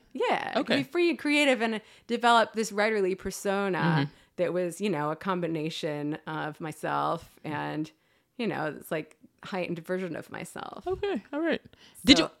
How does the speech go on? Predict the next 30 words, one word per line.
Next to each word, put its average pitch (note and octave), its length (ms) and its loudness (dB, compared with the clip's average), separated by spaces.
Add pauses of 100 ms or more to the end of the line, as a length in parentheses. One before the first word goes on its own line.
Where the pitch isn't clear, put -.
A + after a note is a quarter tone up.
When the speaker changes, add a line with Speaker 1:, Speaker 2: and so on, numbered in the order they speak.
Speaker 2:
also, E4+ 580 8
sorry, C3 320 6
I B2 40 6
didn't C3 220 0
ask B2+ 240 -2
this. - 160 -10
Your G#3 140 6
parents C4 280 6
didn't F#3+ 160 4
trip - 260 6
when, D#3 600 2 (180)
did F3+ 160 6
your A3 80 10
parents G#3+ 260 8
know F3+ 120 8
about F3 200 8
the F3 60 0
nude E3 200 6
modeling? E3+ 340 2 (760)
Speaker 1:
Um, C4+ 600 6
my C#4 220 6
mom B3+ 420 8
did. C#3+ 380 -4 (120)
Speaker 2:
She - 140 8
didn't A3 160 8
trip? A3+ 220 4
She - 80 6
was, F3 100 6
like, D3+ 140 8
supportive? F3+ 400 2